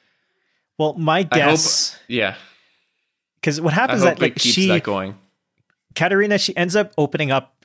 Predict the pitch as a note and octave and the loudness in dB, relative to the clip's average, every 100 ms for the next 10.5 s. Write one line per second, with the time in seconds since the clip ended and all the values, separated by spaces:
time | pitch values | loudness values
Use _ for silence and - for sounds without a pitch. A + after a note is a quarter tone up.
0 | _ B2+ A#2 B2+ C#3+ C#3+ - - C#3+ E3+ | _ -6 -4 -2 -4 -6 -12 -6 -4 -2
1 | - - - _ _ _ B2+ C3+ C#3+ D3+ | -2 -4 -8 _ _ _ -4 -2 0 0
2 | G3 - - - - - _ - C3+ C#3+ | 0 -2 -2 -10 -20 -20 _ -12 -2 -2
3 | C#3+ - D3+ D3+ D#3+ D3 C#3+ C3+ C3+ F3 | -2 0 4 4 4 2 4 4 4 4
4 | E3+ F#3+ F3 D#3+ D#3 D3+ D3+ D#3 D#3+ - | 2 2 2 0 0 0 -2 -4 -2 2
5 | D#3 C#3+ - - - - - D#3+ - F3 | 2 2 -2 -10 -6 -2 -2 0 0 0
6 | G3+ G3+ F#3+ F3+ E3+ D3 D#3 C#3+ - D#3+ | 0 0 2 0 -2 -2 0 0 0 -2
7 | D#3 D#3+ - D3 - C3 C3 C3 C3 B2 | 0 -2 -2 -6 -2 -2 -2 -2 -2 -4
8 | A2+ A2 - _ _ _ _ _ _ _ | -6 -10 -14 _ _ _ _ _ _ _
9 | - - C3 C3 A#2+ A#2+ A2+ G#2+ - - | -6 -2 0 -2 -2 -2 -2 -6 -8 -6
10 | B2+ B2+ A#2+ A2 G#2 | -4 -2 -4 -6 -10